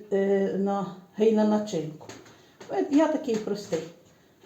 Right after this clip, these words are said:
Дуже гарно тоненькі так всі нарізають, такі,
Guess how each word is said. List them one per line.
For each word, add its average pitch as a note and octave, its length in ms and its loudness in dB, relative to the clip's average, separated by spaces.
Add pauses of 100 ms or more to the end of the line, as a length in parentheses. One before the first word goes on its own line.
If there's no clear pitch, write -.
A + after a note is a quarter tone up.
(1500)
Дуже G3+ 240 -2
гарно G3 280 -2
тоненькі B3 520 2
так C4+ 200 -4
всі - 140 -8
нарізають, A#3+ 720 -4
такі, A3+ 340 -6